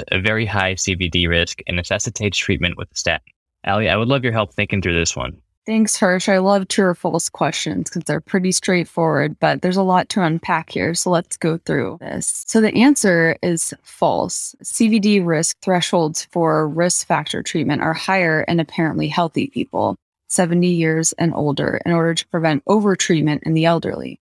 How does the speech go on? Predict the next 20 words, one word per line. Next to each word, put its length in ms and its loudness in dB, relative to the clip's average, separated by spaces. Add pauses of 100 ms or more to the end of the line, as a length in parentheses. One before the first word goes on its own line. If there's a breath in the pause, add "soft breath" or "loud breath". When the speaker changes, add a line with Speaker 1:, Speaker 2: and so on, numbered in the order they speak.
Speaker 2:
A 60 -10
ten-year 600 4
C 180 0
V 120 -2
D 180 0
risk 380 0 (180)
greater 380 2
than 280 2
or 60 2
equal 320 -2
to 220 -2
fifteen 720 -4
percent 520 -2
is 140 -4
considered 560 0
very 300 2
high 180 0
risk 420 -2
for 140 0
individuals 840 0